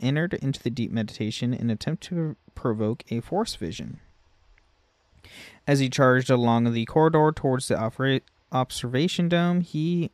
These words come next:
uh, was spied by the security systems.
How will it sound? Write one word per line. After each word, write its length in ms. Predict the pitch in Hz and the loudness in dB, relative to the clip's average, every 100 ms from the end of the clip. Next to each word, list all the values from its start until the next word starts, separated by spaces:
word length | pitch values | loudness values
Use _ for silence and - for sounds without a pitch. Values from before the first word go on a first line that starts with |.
| _ _ | _ _
uh, 300 | 131 117 107 | -2 0 0
was 180 | 101 117 | -2 -4
spied 500 | - 135 131 135 107 | -2 0 2 2 0
by 280 | 123 131 175 | 0 -2 -2
the 120 | 170 | -2
security 460 | - - - 107 104 | -4 -6 -4 -4 -4
systems. 560 | 110 110 117 139 165 | -4 -4 -4 -4 -6